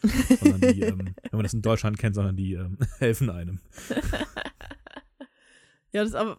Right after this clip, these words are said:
Speaker 2: ja, ja.
Speaker 1: Ja.
Speaker 2: Ich bin ja nicht mit Rad rumgefahren. Es war ja ursprünglich der Plan. Aber, äh, wir waren ja zwei volle Tage da und einmal anreisen, einmal abreisen. Und dann war halt am ersten Tag,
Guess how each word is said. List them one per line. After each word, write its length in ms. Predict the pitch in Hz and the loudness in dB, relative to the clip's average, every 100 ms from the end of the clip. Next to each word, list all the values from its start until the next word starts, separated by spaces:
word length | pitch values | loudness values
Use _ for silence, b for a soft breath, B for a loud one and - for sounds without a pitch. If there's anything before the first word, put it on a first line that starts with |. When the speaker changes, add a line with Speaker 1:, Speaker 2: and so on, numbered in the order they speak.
| 240 | 0
Speaker 2:
ja, 360 | 240 202 190 - _ | 0 0 -2 -8 _
ja. 280 | 247 214 202 - _ _ _ _ | -2 -2 -2 -8 _ _ _ _
Speaker 1:
Ja. 180 | 139 123 _ - | -6 -6 _ -4
Speaker 2:
Ich 120 | 233 | 0
bin 120 | 247 254 | 4 4
ja 120 | 240 | 4
nicht 180 | 240 269 | 2 0
mit 160 | 254 | -2
Rad 240 | 240 240 254 | 0 0 0
rumgefahren. 680 | 240 254 - 247 240 254 - | -2 -4 -4 -2 -2 -4 -6
Es 120 | - - | -10 -4
war 140 | 208 | -2
ja 120 | 214 | 0
ursprünglich 400 | 190 226 - 214 | -2 -8 -6 -4
der 120 | 214 190 | -4 -4
Plan. 400 | - 196 233 320 403 _ _ _ _ _ - | -4 -2 -2 -4 -8 _ _ _ _ _ -4
Aber, 840 | 208 208 208 202 202 202 202 208 - | 0 2 2 2 2 2 0 -2 -2
äh, 160 | 190 | -4
wir 80 | 185 | -2
waren 140 | 190 | -2
ja 100 | 190 | -2
zwei 280 | 185 - 196 | -4 -4 -4
volle 300 | 208 202 214 | -2 -4 -4
Tage 280 | 226 220 220 | -4 -4 -4
da 260 | 226 226 226 | -2 -2 -4
und 100 | - | -4
einmal 280 | 180 185 | -4 -4
anreisen, 480 | - 190 190 185 190 | -4 -6 -4 -4 -6
einmal 180 | 175 180 | -8 -8
abreisen. 480 | 196 220 226 240 262 b b b b b _ | -6 -6 -4 -4 -6 b b b b b _
Und 1080 | 202 190 190 190 190 190 185 180 185 185 - _ _ _ _ _ _ _ _ _ _ _ | 0 4 4 4 2 2 2 0 -2 -4 -12 _ _ _ _ _ _ _ _ _ _ _
dann 280 | - 185 190 | -2 0 0
war 160 | 185 | 0
halt 140 | 196 139 | 0 -2
am 120 | 175 | -4
ersten 360 | - 185 - 233 | -4 -6 -6 -8
Tag, 500 | - 202 220 - | -4 -4 -4 -10